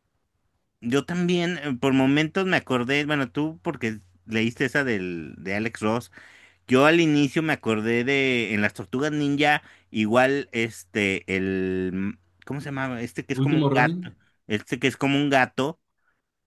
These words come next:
Speaker 1: eh, igual
Speaker 2: Ujú.
Speaker 1: explota una bomba de mutágeno en el centro de Nueva York y convierte a todos los humanos que están en esa área en mutantes,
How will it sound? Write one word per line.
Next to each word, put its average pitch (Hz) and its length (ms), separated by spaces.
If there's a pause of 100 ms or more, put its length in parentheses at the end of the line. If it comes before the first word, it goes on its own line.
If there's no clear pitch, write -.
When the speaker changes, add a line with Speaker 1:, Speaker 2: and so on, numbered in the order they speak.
Speaker 1:
eh, 104 440
igual 120 340
Speaker 2:
Ujú. - 0
Speaker 1:
explota 147 580
una 156 280
bomba 147 320
de 147 100
mutágeno 127 840
en 104 360
el 101 140
centro 131 300
de 127 80
Nueva 95 240
York 107 360 (520)
y 110 160
convierte 131 540
a 139 80
todos 156 200
los 139 140
humanos 123 360
que - 80
están 120 240
en 123 140
esa 117 260
área 110 200
en 107 100
mutantes, 98 720